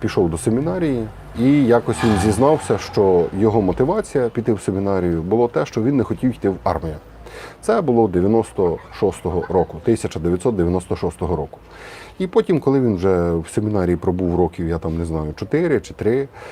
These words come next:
він зрозумів, що в принципі йому простіше би було піти в армію. <laughs> Було би простіше. І потім, після того, як він пішов таки в армію і пробув в армії півтора роки, він сказав, що так, дисципліна в семінарії набагато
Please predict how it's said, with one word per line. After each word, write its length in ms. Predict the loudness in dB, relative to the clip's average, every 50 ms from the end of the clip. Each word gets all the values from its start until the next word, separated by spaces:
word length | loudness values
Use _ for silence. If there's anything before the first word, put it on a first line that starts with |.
| -18 -18 -12 -4
він 180 | 0 0 0 2
зрозумів, 500 | 2 2 2 2 2 2 4 2 2 0
що 160 | -4 -8 -8
в 140 | -8 -8 -4
принципі 540 | 0 2 4 4 2 2 -2 -4 -2 0
йому 240 | 0 0 2 0 0
простіше 480 | 2 2 0 0 0 -4 -6 -2 -2 0
би 120 | 0 2
було 240 | 2 2 2 2 0
піти 240 | 0 0 0 0 0
в 100 | 0 0 0
армію. 340 | -2 -2 -2 -2 -6 -10 -10 -12 -12 -12 -12 -4 -4 -4 -4 -2 -6 -6 -6
<laughs> 800 | -6 -12 -12 -12 -10 -10 -10 -10 -10 -12 -18 -18 -18 -14 -4 0
Було 160 | 2 2 4
би 120 | 4 4
простіше. 640 | 2 2 0 0 0 0 -4 -4 -4 -4 -4 -4 -8 -10 -8 -6
І 80 | -6 -2
потім, 380 | 2 2 2 4 4 0 0
після 260 | 0 -4 -2 0 0
того, 220 | 2 2 2 4 4
як 220 | 2 2 2 2
він 160 | 0 0 0
пішов 340 | 0 -2 -2 2 2 2 2
таки 220 | 0 -4 -4 -4 -4
в 100 | -4 -2 0
армію 500 | 2 2 4 4 2 2 2 0 0 0 -2
і 100 | -4 -4
пробув 360 | 0 2 2 4 4 4 2
в 160 | 2 0 0 2
армії 280 | 2 4 4 2 0
півтора 440 | 2 0 -2 2 2 2 4 4 4
роки, 360 | 6 4 2 2 0 -6 -6 -6 -10 -18 -16 -14 -14 -14 -8 -2
він 120 | 0 0 0
сказав, 360 | 2 2 4 6 6 4 4
що 100 | 0 -4
так, 240 | 0 2 0 0 0 -4 -16 -16 -16 -16 -16 -16 -16 -12 -8
дисципліна 760 | -2 -2 -2 0 -2 -4 -2 2 2 4 4 4 2 2 2 0 -2 -6
в 40 | -2
семінарії 540 | 0 0 2 2 2 0 2 2 2 2 4
набагато 600 | 2 4 4 4 4 4 2 4 4 2 2